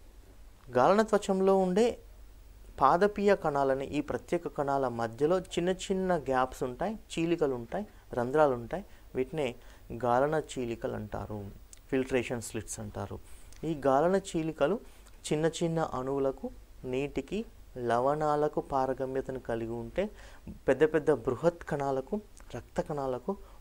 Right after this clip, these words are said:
ప్లాస్మా ప్రోటీన్లకు అపారగమ్యంగా ఉంటాయి. అంటే చిన్న చిన్న అణువులనే వీటి గుండా తమ గుండా బయట, అంటే బౌమన్ స్క్విలికల్ కూరంలోకి అనుమతిస్తాయి తప్ప బృహత్ కణాలైనటువంటి ప్లాస్మా ప్రోటీన్లను కానీ అదేవిధంగా రక్త కణాలను కానీ వీటి గుండా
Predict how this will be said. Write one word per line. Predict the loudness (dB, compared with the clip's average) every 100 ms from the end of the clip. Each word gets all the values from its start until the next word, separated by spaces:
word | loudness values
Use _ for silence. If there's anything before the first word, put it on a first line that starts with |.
| 0
ప్లాస్మా | 2 2 -2 -4 -4
ప్రోటీన్లకు | -4 -6 -4 -6 -6 -6 -6 -8
అపారగమ్యంగా | -6 -4 -4 -4 -6 -6 -8 -6
ఉంటాయి. | -6 -6 -8
అంటే | -2 0 0 -2 -14 -12 -4
చిన్న | 0
చిన్న | 0 0 0
అణువులనే | 0 0 0 2 2 0
వీటి | 0 -2 -2
గుండా | -4 -2 0 -2 -4 -16 -10 -2
తమ | 2
గుండా | 2 0 0 0 0
బయట, | -2 -2 -2
అంటే | -4 -4 -2
బౌమన్ | -2 0 -2
స్క్విలికల్ | -2 -4 -2
కూరంలోకి | -6 -4 -4 -4 -4
అనుమతిస్తాయి | -4 -6 -6 -6 -6 -6
తప్ప | -8 -8 -10 -10 -18 -20 -20 -10
బృహత్ | 0 0 0
కణాలైనటువంటి | -2 0 0 0 -2 -8 -6 -4
ప్లాస్మా | 0 -2 -2 -6
ప్రోటీన్లను | -2 -4 -4 -4 -6
కానీ | -6 -6 -6 -8 -16 -14 -4
అదేవిధంగా | -2 -2 0 0 -2 -10 -12
రక్త | -12 -8
కణాలను | -8 -4 -4 -6
కానీ | -8 -6
వీటి | -8 -8
గుండా | -8 -4 -4